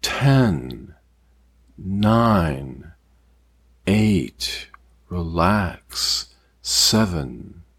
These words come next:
six, five, four, relax more, three, two, one, and we let go of everything that isn't the real me.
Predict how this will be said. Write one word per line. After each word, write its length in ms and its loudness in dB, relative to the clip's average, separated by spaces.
six, 1160 0
five, 1000 0
four, 1080 2
relax 640 2
more, 640 -2
three, 840 2
two, 720 0
one, 580 4
and 340 2
we 140 4
let 320 0
go 340 6
of 200 2
everything 760 0
that 160 2
isn't 320 -2
the 100 0
real 640 2
me. 840 -4